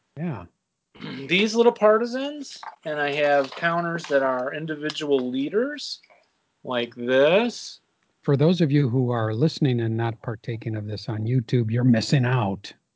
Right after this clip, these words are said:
Speaker 1: These are very
Speaker 2: Yeah.
Speaker 1: nice little miniatures Dave has painted up.
Speaker 2: Yeah, this is a ten neg two. I have a whole s-, slew of 'em in, in here. Half squads, crews. I did the crews separately. We talked about doing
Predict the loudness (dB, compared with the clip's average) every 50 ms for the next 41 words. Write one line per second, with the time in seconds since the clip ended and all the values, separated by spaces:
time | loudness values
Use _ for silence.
0 | _ _ _ _ -2 -2 0 0 0 0 2 4 4 6 6 6 4 4 2 0
1 | -2 -2 0 0 2 2 2 0 0 -2 -2 -2 -4 -4 -2 -2 -2 -2 -2 -4
2 | -8 -10 -8 -4 -2 -2 -2 -2 -2 -4 -4 -6 -6 -10 _ _ _ _ -14 -10
3 | -8 -6 -6 -6 -4 -2 0 0 0 0 0 0 0 0 0 0 0 0 0 0
4 | -4 -10 -8 -4 -2 -2 -2 -2 -2 -4 -6 -8 -14 _ _ _ _ _ _ _
5 | _ _ -20 -20 _ _ -12 -6 0 0 2 0 0 -2 -6 -2 2 2 4 4
6 | 2 0 -2 -8 -8 -8 -10 -10 -12 -14 -12 -12 -10 -6 0 2 4 6 6 6
7 | 4 2 0 -2 -4 -4 -6 -8 -8 -8 -8 -6 -4 -2 -2 0 0 -2 0 2
8 | 4 4 4 2 0 -4 0 2 4 4 4 4 2 0 -2 -4 -14 -18 -18 _
9 | _ _ _ _ _ _ _ _ _ -16 -12 -10 -4 0 4 6 6 6 6 4
10 | 4 2 0 0 -2 -4 -2 -4 -4 -6 -6 -8 -4 0 0 0 0 0 -2 -2
11 | 2 2 2 2 2 0 -4 -4 -4 -4 -6 -4 -4 -4 -4 -4 0 2 2 2
12 | 4 2 2 2 4 4 2 0 -2 -2 -2 -2 -2 -4